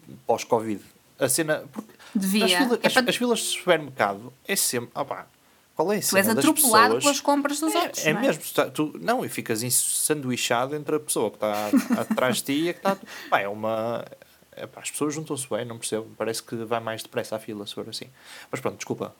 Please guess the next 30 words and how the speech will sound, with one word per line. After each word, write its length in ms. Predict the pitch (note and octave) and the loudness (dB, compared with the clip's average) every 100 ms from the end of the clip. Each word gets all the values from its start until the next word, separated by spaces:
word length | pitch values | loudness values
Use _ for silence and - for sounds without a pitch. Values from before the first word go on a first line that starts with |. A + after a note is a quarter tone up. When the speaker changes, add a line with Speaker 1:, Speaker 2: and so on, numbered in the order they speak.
| - | -10
Speaker 1:
eh, 140 | G#2 | 0
Speaker 2:
É, 160 | G3+ F#3+ G3 - | 2 2 0 -8
Speaker 1:
segue. 100 | - | 0
Speaker 2:
pronto. 380 | A3 G3 - - - - - - | 2 2 -6 -12 -20 -20 -20 -2
Não, 160 | G4 F#4 | 0 0
mas 100 | - | 0
pronto, 240 | F#3+ F3+ | 0 2
é 120 | B3 | 2
isso. 280 | B3+ F3+ - B3+ | 2 0 -4 -2
E 80 | |
então, 360 | C#4+ D4 F#3+ F3 F#3 G3 F#3+ F#3+ | 0 4 2 2 -2 -2 0 -4
hum, 120 | F#3+ F#3+ | -8 -8
como, 300 | - B3 A#3+ | 0 2 2
como 180 | - A#3 | 0 -2
havia 180 | A#3 A3+ | 0 0
um 100 | A3+ | 0
metro 280 | A3 G3+ F#3+ | 0 0 -2
a 40 | |
distanciar-me 680 | F#3 - F#3 - F#3+ F3 E3+ | -6 -6 -6 -2 0 0 -2
da 100 | E3 | -6
pessoa 240 | E3 - F#3 | -6 -8 -8
que 80 | |
estava 480 | - F3+ E3+ E3 D#3+ | -2 -2 -2 -4 -4
já 240 | D#3 E3 E3+ | -6 0 0
a 80 | E3+ | 0
efetuar 360 | E3 E3+ F3 | -4 -6 -4
pagamento, 480 | E3 F3 E3+ F#3+ A#3+ | -4 -8 -8 -8 -6
não 80 | G3 | -6
é? 80 | C4+ - - - - - _ A#3+ A3 G#3+ A3+ | -8 -14 -20 -20 -20 -20 _ -4 -2 -2 -4
Hum, 500 | A3 A3 A3 A3 A3 | -4 -4 -4 -6 -8